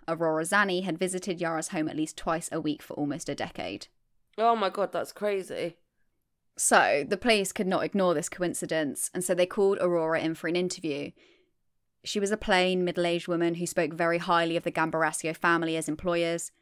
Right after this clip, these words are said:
Speaker 1: She spoke of how she had been very fond of Yara, and the little girl had often asked Aurora to go and watch her during her gymnastics competitions.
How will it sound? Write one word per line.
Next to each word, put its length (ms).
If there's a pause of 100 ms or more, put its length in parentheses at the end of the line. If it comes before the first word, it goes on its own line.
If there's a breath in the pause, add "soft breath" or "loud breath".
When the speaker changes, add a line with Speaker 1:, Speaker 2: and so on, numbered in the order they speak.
(280)
Speaker 1:
She 160
spoke 300
of 80
how 200
she 160
had 80
been 140
very 180
fond 320
of 80
Yara, 520
and 100
the 40
little 260
girl 200
had 140
often 260
asked 300
Aurora 340
to 140
go 240
and 100
watch 160
her 100
during 260
her 120
gymnastics 540
competitions. 840